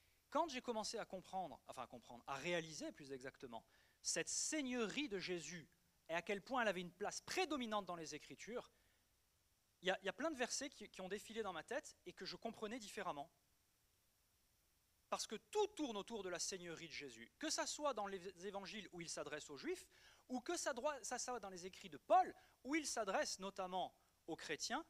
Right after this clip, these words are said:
il est constamment question du fait que Jésus est Seigneur. Que ça nous plaise ou non, j'ai envie de dire. Il est le Seigneur.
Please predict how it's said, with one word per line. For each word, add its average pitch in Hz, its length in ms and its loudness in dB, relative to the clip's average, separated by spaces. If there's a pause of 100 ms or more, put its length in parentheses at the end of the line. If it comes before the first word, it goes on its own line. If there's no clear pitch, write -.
(240)
il 254 160 -2
est 220 160 -4
constamment 269 560 4
question 190 360 -8
du 165 100 -12
fait 165 240 -10
que 147 160 -12
Jésus 185 440 -2 (360)
est 240 160 4
Seigneur. 139 760 -4 (760)
Que - 80 -8
ça 156 120 -4
nous 151 80 -6
plaise 147 200 -2
ou - 20 -8
non, 151 160 -6
j'ai 117 100 -12
envie 113 160 -16
de 107 40 -20
dire. 107 140 -18 (960)
Il 277 280 2
est 302 140 10
le 190 100 0
Seigneur. - 680 -8